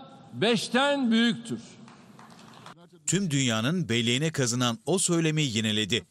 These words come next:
Speaker 2: Birleşmiş Milletler Teşkilatı'nın işleyişinde reform, temsil mekanizmalarında adalet istedi.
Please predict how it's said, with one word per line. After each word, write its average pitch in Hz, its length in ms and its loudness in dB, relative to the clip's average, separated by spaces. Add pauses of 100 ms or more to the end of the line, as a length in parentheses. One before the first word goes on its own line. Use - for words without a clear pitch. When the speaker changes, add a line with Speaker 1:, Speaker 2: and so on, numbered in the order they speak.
(400)
Speaker 2:
Birleşmiş 117 600 -2
Milletler 120 440 0
Teşkilatı'nın 113 720 -2
işleyişinde 135 680 0
reform, 123 420 0 (260)
temsil 120 360 -2
mekanizmalarında 147 1000 0
adalet 120 480 0
istedi. 110 380 -2